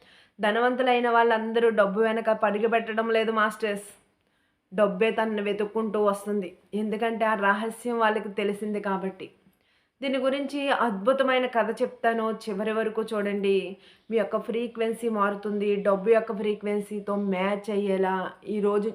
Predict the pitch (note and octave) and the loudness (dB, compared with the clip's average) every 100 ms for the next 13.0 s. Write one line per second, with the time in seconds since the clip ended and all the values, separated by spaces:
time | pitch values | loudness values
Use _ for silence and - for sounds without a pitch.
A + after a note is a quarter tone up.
0 | - G#3+ G#3+ A#3 A3 A3 F3+ G3 F#3+ G3+ | -6 -4 0 2 2 0 0 2 2 2
1 | G3+ F#3+ F#3 F#3 E3+ F#3 - F#3 - G3 | 0 -2 -4 -4 -4 -4 -8 -12 -8 -6
2 | G3+ F#3 F#3+ A3+ A#3 A#3 G3+ F#3+ F3+ G3 | 0 2 2 2 0 -2 -2 -4 -2 0
3 | F#3 F#3+ A3 A3 A#3 A3 G#3+ G#3 G3 F#3 | 0 0 -2 -4 -4 -4 -4 -4 -6 -4
4 | G#3 G#3 G3+ G3+ G3 F#3+ F#3 F#3+ F#3+ G3 | -2 0 0 -2 -2 -2 -4 -4 -4 -4
5 | G3+ - G3+ F#3 F#3 F#3+ G3 F#3 G3 F3 | -6 -8 -6 -4 -2 -4 -4 -4 -6 -6
6 | F3+ F#3 - - _ - _ - A3 F#3+ | -8 -10 -18 -20 _ -20 _ -10 -6 -4
7 | G#3+ G3 G#3+ A#3 B3 A3+ G#3+ A3+ A3 A3 | -4 -2 -2 -2 -2 -2 -2 -4 -4 -4
8 | G#3+ G#3 G3 G3+ - _ _ G3 F#3 F3+ | -2 -2 -2 -6 -12 _ _ -10 -8 -2
9 | A#3 A#3 A3+ A3+ A3 G#3+ G#3 A3 A#3 A3+ | -2 0 -2 -4 -4 -6 -6 -2 -2 -2
10 | A#3 A3 G#3 G#3 G#3 G3+ G3+ G3+ G3 F#3 | -4 -4 -4 -4 -6 -6 -4 -2 -2 -4
11 | - G3+ - G#3 G3+ G3+ F#3+ G3 F#3+ G3 | -8 -10 -8 -6 -2 0 0 -4 -6 -8
12 | G3 G#3 G3+ G3 G3 F3+ F#3 - F#3 | -8 -8 -6 -6 -4 -6 -8 -8 -10